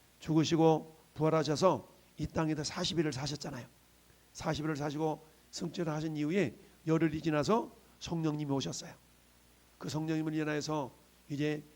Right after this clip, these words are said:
교회 시대가 비로소 열리게 되었죠. 성령의 시대가 열리게 되었다는 얘기입니다. 그 성령님은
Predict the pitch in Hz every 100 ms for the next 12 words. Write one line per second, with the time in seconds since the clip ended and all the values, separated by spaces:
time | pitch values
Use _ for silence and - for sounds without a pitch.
0 | - - 156 156 - 156 147 139 - 151
1 | 135 156 139 - - - 143 147 143 135
2 | 123 - - _ _ _ _ - - 160
3 | 151 147 156 147 147 139 143 165 - 139
4 | 156 - 156 - - _ _ _ _ _
5 | _ _ _ - 139 160 160 156 185 214